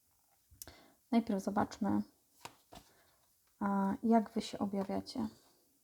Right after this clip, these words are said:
przez diabła. Być może dążycie do jakiegoś celu, wyznaczyłyście sobie jakąś drogę, nie do końca, mm, być może ona jest jakaś standardowa, sprawiedliwa. Em, cechuje was przebiegłość w tym miesiącu. Jesteście, mm,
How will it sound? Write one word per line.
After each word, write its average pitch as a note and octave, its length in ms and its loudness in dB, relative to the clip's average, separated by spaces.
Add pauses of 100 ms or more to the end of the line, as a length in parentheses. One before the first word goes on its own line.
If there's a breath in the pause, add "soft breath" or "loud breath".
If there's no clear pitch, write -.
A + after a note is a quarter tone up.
(180)
przez - 260 -12
diabła. G3+ 580 4 (1500 loud breath)
Być - 180 -8
może G3+ 360 6 (140)
dążycie G#3 500 6
do G3+ 80 6
jakiegoś G3 460 2
celu, F#3+ 520 6 (640 loud breath)
wyznaczyłyście G#3 680 2
sobie G3+ 200 4
jakąś G3+ 320 2
drogę, G3+ 440 4
nie G#3 180 6
do G3 80 6
końca, F#3+ 680 2 (1000 soft breath)
mm, G3 260 4
być G3 140 0
może G3 240 4
ona G3 140 8
jest G3 140 4
jakaś F#3+ 180 2
standardowa, F#3+ 720 2
sprawiedliwa. G3 880 0 (1160 loud breath)
Em, F#3+ 880 2
cechuje G3 360 6
was F#3+ 220 4
przebiegłość G3 580 4
w - 40 -20
tym F#3+ 180 0
miesiącu. F3+ 540 -4
Jesteście, F#3+ 680 -4
mm, F#3+ 520 0